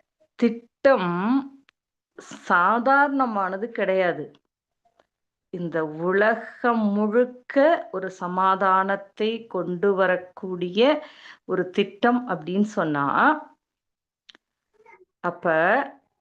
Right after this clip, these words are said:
இதுக்கு வந்து யோசிச்சு எழுத முடியுமா? இப்ப யோசிச்சு அப்படி எழுதும்போது நிச்சயமா, "ஐயா, இத, இத நம்ம சொல்லியிருந்திருக்கலாம், அல்லது இதை நம்ம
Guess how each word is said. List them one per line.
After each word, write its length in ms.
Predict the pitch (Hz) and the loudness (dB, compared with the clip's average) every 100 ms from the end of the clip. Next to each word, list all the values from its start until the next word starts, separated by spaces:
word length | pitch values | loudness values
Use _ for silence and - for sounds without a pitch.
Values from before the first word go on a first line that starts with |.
| - | -14
இதுக்கு 600 | 208 214 202 269 - 233 | -8 -6 -4 -4 2 2
வந்து 400 | 214 214 247 277 196 208 240 262 - _ _ _ 208 | 4 4 4 4 4 4 2 -2 -12 _ _ _ -2
யோசிச்சு 600 | 240 302 359 339 269 - | 0 2 0 -2 -12 -4
எழுத 340 | 269 214 214 | -2 -2 -4
முடியுமா? 600 | 202 170 170 160 165 156 - _ _ _ _ _ _ _ _ _ _ _ _ _ _ _ _ | -6 -6 -4 0 0 -2 -12 _ _ _ _ _ _ _ _ _ _ _ _ _ _ _ _
இப்ப 100 | - | -6
யோசிச்சு 560 | 233 302 359 370 349 339 | 2 4 4 2 -2 0
அப்படி 260 | 254 226 | -2 0
எழுதும்போது 800 | 226 269 294 269 220 226 254 214 | 2 2 2 2 2 2 0 -2
நிச்சயமா, 340 | - 247 247 262 - | -4 0 4 4 2
"ஐயா, 280 | 190 202 | -6 -4
இத, 260 | 214 190 185 | -4 -4 -8
இத 220 | 196 185 | -4 -2
நம்ம 200 | 180 180 180 | -2 -4 -4
சொல்லியிருந்திருக்கலாம், 800 | 208 214 220 180 180 180 175 175 | -2 -2 -2 -2 -4 0 2 2
அல்லது 340 | 190 208 214 | 0 -4 -2
இதை 220 | 196 175 202 | -4 0 0
நம்ம 240 | 190 170 | 0 -2